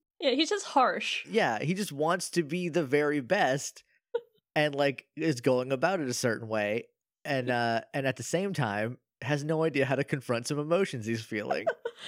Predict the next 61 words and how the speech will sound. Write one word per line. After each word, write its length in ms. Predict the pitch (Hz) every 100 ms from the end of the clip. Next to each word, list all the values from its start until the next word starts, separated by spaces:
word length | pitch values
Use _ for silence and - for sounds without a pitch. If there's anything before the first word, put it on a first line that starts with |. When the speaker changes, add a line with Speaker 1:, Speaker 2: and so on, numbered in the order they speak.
| - - -
Speaker 1:
Yeah, 260 | 294 240 226
'cause, 180 | 277
uh, 200 | 277 269 247
when 100 | 262
I 60 |
read 180 | 262 320
all 160 | 339 330
of 60 |
his 140 | 311 247
dialogue, 640 | 226 254 262 240 226 220
like, 180 | 214 214
y-, 120 | - _ - 220 _
before 380 | - - 294 330
the 100 | 277
fight, 440 | 262 254 226 226 -
he'd 240 | 240 226
be 180 | 233 240
just, 180 | 233 233
like, 400 | 233 220 214 -
you 120 | 285 254
know, 340 | 196 208 - _ _ _ _
fluffing 360 | - 262 254 240
himself 380 | 226 262 233
up 140 | 233 247
and 60 | 208
be 40 |
like, 200 | 214 214
"Yeah, 140 | 269 247
I'm 60 | 214
gonna 120 | 214
win. 300 | 202 247 214
I'm 80 | 202
so 120 | 233
much 180 | 214 -
better 260 | 226 220 226
than 160 | 208
you." 60 | 190
And 80 | 196
then 80 |
the 80 | 196
second 260 | 208 220 226
he 100 | 214
loses, 440 | 208 220 226 208
you'd 60 | 226
be 60 |
like, 160 | 226 254
"Hey, 240 | 285 262
so, 200 | 247 269
like, 280 | 254 254 240
if 120 | 247
you 80 | 269
go 160 | 302 370
down 180 | 294 320
that 160 | 302 233
hallway, 360 | 240 262 330
there's 160 | 330 240
a 80 | 240
guy 140 | 240
that 60 | 247
knows 200 | 240 233
Cut. 400 | - 233 302 -